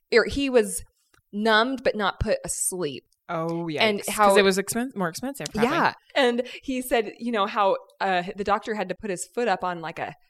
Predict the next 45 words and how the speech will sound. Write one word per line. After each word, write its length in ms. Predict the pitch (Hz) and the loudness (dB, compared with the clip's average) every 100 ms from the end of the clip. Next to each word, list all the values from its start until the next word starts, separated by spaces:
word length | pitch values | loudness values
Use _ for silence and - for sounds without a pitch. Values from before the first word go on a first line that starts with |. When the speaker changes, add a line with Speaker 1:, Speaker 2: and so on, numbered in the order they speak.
| _ - | _ -4
Speaker 1:
table 480 | 254 285 175 170 - _ _ - | 0 4 4 2 -4 _ _ -8
to 100 | 196 | -6
get 200 | 214 - | -4 -4
some 100 | 214 | -2
extra 220 | 233 269 | 2 6
Speaker 2:
Yes, 220 | 262 220 | 8 6
that's 260 | 208 240 208 | 6 4 6
Speaker 1:
leverage. 320 | 202 190 196 220 | 6 6 4 2
Speaker 2:
right. 180 | 208 160 - | 0 -2 -2
Speaker 1:
And 160 | 226 220 | -2 0
then 140 | 214 | -2
he 160 | 202 214 | -4 -6
saw 240 | - 202 | -2 -2
the 100 | 190 | -2
blood 380 | 175 214 277 214 - | -4 0 0 0 -6
splattering 560 | - 226 240 254 214 | -6 -2 0 0 -2
on 80 | 208 | -4
his 160 | 202 190 | -4 0
goggles. 680 | 226 277 302 220 208 320 440 | 4 6 6 6 4 4 4
Speaker 2:
<laughs> 40 | 494 523 523 - 508 | 4 6 4 8 6
It's 20 | |
Speaker 1:
And 80 | 320 | 8
Speaker 2:
a 40 | 240 | 6
nightmare. 460 | 185 180 175 175 | 6 4 2 4
Speaker 1:
and 160 | 302 302 | 6 6
I'm 80 | 294 | 6
like, 260 | 285 - - - _ _ - 170 - | 6 4 -10 -20 _ _ -20 -14 4
"I 80 | 285 | 6
don't 100 | 349 | 6
know 80 | 320 | 6
why 160 | 277 | 6
we're 120 | 285 262 | 6 4
still 160 | - | 2
testing 380 | 240 262 262 262 | 0 -2 -2 -4
this 100 | 214 | -4
without 220 | 208 202 | -2 -2
medication." 540 | 202 175 - 226 - 180 | -2 -4 -2 -4 -2 0
Speaker 2:
Right. 240 | 190 160 - _ | 2 2 -2 _
Speaker 1:
It 160 | 240 233 | 4 4
feels 400 | - 262 240 - | 6 6 6 2
insane 360 | 226 208 233 220 | -4 -2 -2 -2
to 60 | |
even 200 | 226 220 | -2 -2
be 100 | 220 | 2
awake. 560 | 196 170 220 233 - | 2 2 2 0 -2